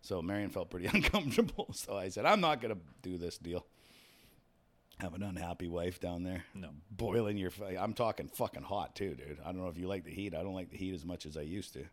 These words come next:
Speaker 2: N-, I don't like it as much as I used to. I'd like it
Speaker 1: Yeah.
Speaker 2: a lot more than the cold, though.
Speaker 1: Yeah, yeah, yeah.
Speaker 2: Anyway.
Speaker 1: Well, yeah.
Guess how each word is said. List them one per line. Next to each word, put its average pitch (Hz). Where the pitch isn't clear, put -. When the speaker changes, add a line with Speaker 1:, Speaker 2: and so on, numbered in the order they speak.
Speaker 2:
N-, 110
I 104
don't 107
like 107
it 104
as 95
much 92
as 87
I 92
used 87
to. -
I'd 87
like 95
it 87
Speaker 1:
Yeah. 104
Speaker 2:
a -
lot 98
more 95
than 85
the 78
cold, 98
though. 113
Speaker 1:
Yeah, 123
yeah, 98
yeah. 127
Speaker 2:
Anyway. 90
Speaker 1:
Well, 123
yeah. 87